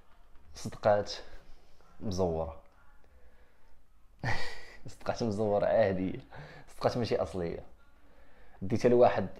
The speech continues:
السيد بروفيسيونيل في الساعات، الساعه صدقات ماشي اصليه، واخا تتبان لكم هكا. وقال لي فيها الفينيسيون ديال، قال لي: "هادو راه تيتباعوا ب ثلاثة آلاف، أربعة آلاف درهم، واخا ميطاسيون". عجيب هادي، ياك.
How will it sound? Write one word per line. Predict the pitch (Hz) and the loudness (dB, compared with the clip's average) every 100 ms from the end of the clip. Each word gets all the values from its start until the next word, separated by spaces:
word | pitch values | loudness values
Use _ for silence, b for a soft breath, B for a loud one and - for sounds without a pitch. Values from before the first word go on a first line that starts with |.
| - | -14
السيد | - 113 104 - | -4 0 0 2
بروفيسيونيل | 147 151 156 - 151 143 | 4 6 4 2 -2 -2
في | - | -2
الساعات، | - 127 131 165 - - | 6 8 10 8 2 -6
الساعه | - - 127 127 | -6 6 8 8
صدقات | - 131 123 | 8 6 6
ماشي | 113 - 160 | 4 0 0
اصليه، | - - 95 87 - - | 0 0 0 0 -2 -8
واخا | - 160 | 0 4
تتبان | 170 - 127 | 4 4 4
لكم | 143 143 135 | 4 2 0
هكا. | - 170 | 0 2
وقال | 147 139 | 4 6
لي | 151 | 6
فيها | 147 147 | 6 6
الفينيسيون | 139 156 165 160 - 175 | 6 8 8 6 4 2
ديال، | 170 196 185 - | 4 6 6 6
قال | 123 | 6
لي: | 156 156 | 10 12
"هادو | 165 | 12
راه | 185 | 10
تيتباعوا | 190 175 151 165 165 | 4 2 8 8 8
ب | 139 | 6
ثلاثة | 156 147 147 | 2 4 6
آلاف، | 147 151 | 8 8
أربعة | 117 117 | 8 6
آلاف | 135 | 6
درهم، | 120 156 156 | 4 2 2
واخا | 170 - 285 | -2 4 4
ميطاسيون". | 185 143 101 95 92 85 - b b b b b b b b b - - - | 6 6 6 4 0 -4 -6 b b b b b b b b b -14 -12 0
عجيب | 101 131 302 262 123 | 4 4 4 4 2
هادي، | 98 98 | 0 0
ياك. | 156 117 - - | 0 -2 -4 -10